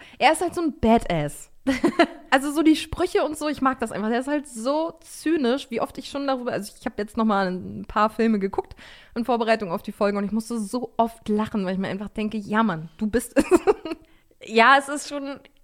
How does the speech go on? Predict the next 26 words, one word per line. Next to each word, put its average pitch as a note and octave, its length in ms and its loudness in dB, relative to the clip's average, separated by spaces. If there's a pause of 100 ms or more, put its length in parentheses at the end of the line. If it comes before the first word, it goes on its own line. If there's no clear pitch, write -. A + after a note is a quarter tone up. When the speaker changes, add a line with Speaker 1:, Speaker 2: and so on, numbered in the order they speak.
(120)
Speaker 2:
ich - 220 -8
würde A3 340 -2
das A#4 120 0
jetzt F#4+ 140 -2
auch C#4 120 -2
gar A#3 160 6
nicht G#4 160 -4
als C4+ 160 -2
Zeitverschwendung G#3+ 640 0
sehen. G#3 200 2
Also G#3+ 200 -2
gut, F#4 260 0
der A#3+ 80 -4
Film D4 160 0
ist D#4 100 -8
halt C4 120 -2
von B3 120 -6
neunzehnhundertachtundachtzig, A#3+ 760 -4
dementsprechend, A3+ 440 -6
es G#3 120 -8
war G#3+ 100 4
jetzt A#3+ 160 -4
nicht B3+ 160 -6
so A3+ 160 2
wahnsinnig C4+ 460 -4
gruselig, C#4+ 480 -4